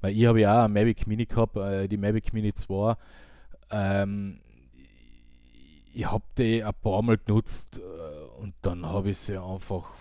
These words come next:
f-, um, um den gleichen Preis, wie ich sie gekauft hab, wieder weiterverkauft, weil, weil sich mir schlussendlich der Einsatzzweck, weil es sind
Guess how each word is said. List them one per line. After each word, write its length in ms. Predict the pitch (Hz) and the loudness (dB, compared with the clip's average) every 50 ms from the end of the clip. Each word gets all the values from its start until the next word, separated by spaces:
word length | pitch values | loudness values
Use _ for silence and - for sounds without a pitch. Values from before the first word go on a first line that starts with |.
| - 82 78 - - | -20 -20 -20 -20 -20
f-, 360 | - - - - - - - - | -20 -20 -20 -20 -20 -20 -20 -16
um, 280 | - 101 98 98 95 - | -14 -12 -10 -10 -10 -12
um 180 | 90 95 95 | -12 -12 -10
den 140 | 92 95 90 | -10 -10 -8
gleichen 340 | 85 80 80 95 98 101 95 | -8 -6 -4 -4 -4 -6 -8
Preis, 360 | - 85 85 92 95 - - | -8 -8 -6 -4 -4 -4 -4
wie 100 | - 82 | -6 -8
ich 80 | 92 - | -8 -8
sie 120 | - 95 | -8 -10
gekauft 440 | 85 - - - - 87 98 - - | -10 -8 -6 -6 -6 -6 -6 -6 -8
hab, 120 | 87 - | -8 -6
wieder 160 | 90 87 82 | -6 -8 -6
weiterverkauft, 760 | 78 76 90 - 92 - - 90 - - 85 80 85 82 - - | -6 -6 -6 -6 -8 -8 -8 -10 -12 -10 -8 -8 -8 -8 -8 -8
weil, 220 | 85 82 82 82 - - - - - - - - - - | -6 -6 -6 -6 -8 -10 -16 -20 -20 -20 -18 -18 -14 -6
weil 140 | - 92 92 | -2 0 0
sich 280 | 87 - 107 - - - | 2 0 0 -2 -2 0
mir 280 | 107 104 104 104 98 - - - - - - - _ _ _ _ - - - - _ - - - | 2 4 4 4 4 2 -2 -18 -20 -20 -20 -20 _ _ _ _ -20 -20 -20 -20 _ -20 -18 -14
schlussendlich 920 | - - - 107 98 - - 85 92 101 - - 104 - - - - - - - - - - - - - - - - - _ - - - - - - _ _ - - - - - | -10 -6 -4 -4 -4 -4 -4 -6 -6 -4 -2 -2 -2 -2 -4 -8 -10 -12 -14 -16 -18 -20 -20 -20 -20 -20 -20 -20 -20 -20 _ -20 -20 -20 -20 -20 -20 _ _ -20 -20 -20 -16 -12
der 120 | - - - | -12 -8 -6
Einsatzzweck, 760 | 92 98 - - - 104 - - - - - - 98 92 - - - 87 - - - - - - - - - 85 82 69 69 - - 67 73 82 - - - - - - - - - | -2 0 0 2 2 0 -2 -4 -8 -8 -4 -4 -4 -4 -4 -10 -16 -12 -10 -10 -10 -12 -14 -20 -20 -20 -20 -20 -20 -20 -20 -20 -20 -20 -20 -20 -20 -20 -20 -20 -20 -20 -20 -18 -14
weil 280 | 107 95 107 110 120 | -6 -2 0 4 4
es 120 | 131 123 - | 6 6 6
sind 140 | 131 127 | 4 2